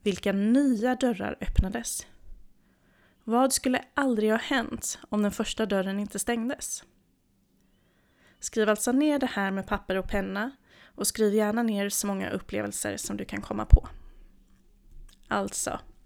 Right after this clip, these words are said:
dörren som stängdes för mig var. Den nya dörren som öppnades för mig var. Fundera nu över de här erfarenheterna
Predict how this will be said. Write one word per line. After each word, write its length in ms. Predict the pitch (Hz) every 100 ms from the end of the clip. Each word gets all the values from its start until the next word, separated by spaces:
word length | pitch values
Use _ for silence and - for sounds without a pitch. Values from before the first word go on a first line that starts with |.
| - - - - - _ -
dörren 420 | 254 269 277 269
som 160 | 262 247
stängdes 560 | - 233 208 190 185
för 180 | - 190
mig 260 | 190 196 185
var. 420 | 175 180 - 208 - - - - - - - - _ _ _ _ _ - _ _ - - - - -
Den 240 | 196 202
nya 360 | 240 240 214 247
dörren 400 | 220 175 175 175
som 220 | - 175
öppnades 680 | 180 - 175 180 190 - -
för 160 | -
mig 240 | 180 185 202
var. 260 | 185 - - - - - - - _ _ _ _ _ _ - - - - - - - - - _
Fundera 560 | - 269 302 320 311
nu 260 | 240 185 -
över 200 | 185 180
de 120 | 185
här 260 | 185 180 -
erfarenheterna 1040 | 190 175 - 180 202 262 269 - -